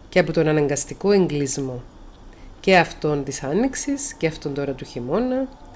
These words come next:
και ένα καλοκαίρι περίεργο, αλλιώτικο, που δεν είχαμε τις ελευθερίες που έχουμε συνήθως, αλλά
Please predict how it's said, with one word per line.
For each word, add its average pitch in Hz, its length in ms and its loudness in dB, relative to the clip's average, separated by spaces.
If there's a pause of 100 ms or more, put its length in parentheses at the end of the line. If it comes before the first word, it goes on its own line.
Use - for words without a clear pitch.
(480)
και - 100 2
ένα 247 180 8
καλοκαίρι 160 520 2
περίεργο, 143 520 2
αλλιώτικο, 143 580 2
που 139 140 -4
δεν 147 160 2
είχαμε 156 320 0
τις 135 180 -8
ελευθερίες 143 500 -6
που - 120 -6
έχουμε 135 240 -8
συνήθως, 233 760 -4 (600)
αλλά 247 500 2